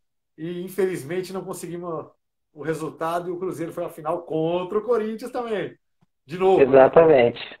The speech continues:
Speaker 2: Mais uma vez. O, tem muita mensagem aqui, ó. O Esquerdinha H, N H falando que você é craque. O Ailton Santos, que é nosso padrinho, falou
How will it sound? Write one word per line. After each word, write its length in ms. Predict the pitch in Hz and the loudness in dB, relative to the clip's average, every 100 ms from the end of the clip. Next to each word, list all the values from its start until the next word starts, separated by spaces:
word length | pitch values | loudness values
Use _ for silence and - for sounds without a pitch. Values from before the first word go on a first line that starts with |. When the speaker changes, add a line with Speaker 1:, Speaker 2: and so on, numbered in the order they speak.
| _ | _
Speaker 2:
Mais 240 | 123 143 | 4 8
uma 200 | 170 180 | 10 8
vez. 260 | 143 131 123 - - | 10 8 6 -4 -4
O, 420 | - 185 185 180 170 | 6 10 12 12 10
tem 100 | 196 | 8
muita 180 | 226 247 | 8 10
mensagem 420 | 233 214 190 175 | 8 10 8 8
aqui, 140 | - | 8
ó. 80 | 214 | 10
O 60 | 190 | 10
Esquerdinha 880 | 208 220 185 127 175 214 185 120 - _ _ | 8 8 8 8 8 10 10 6 -4 _ _
H, 340 | - 165 131 - | 4 6 6 6
N 200 | 160 196 | 8 10
H 280 | 147 165 180 | 10 8 8
falando 200 | 180 180 | 6 4
que 100 | 175 | 6
você 300 | 165 156 - | 8 8 8
é 80 | 165 | 6
craque. 600 | 156 135 180 190 - 180 _ | 8 8 10 8 2 -6 _
O 60 | 156 | 8
Ailton 360 | 190 233 226 | 10 10 6
Santos, 320 | - 196 220 | 8 8 8
que 80 | - | 8
é 40 | 202 | 6
nosso 180 | 196 - | 6 6
padrinho, 380 | 180 160 202 | 6 8 8
falou 440 | 208 196 196 214 | 8 8 10 8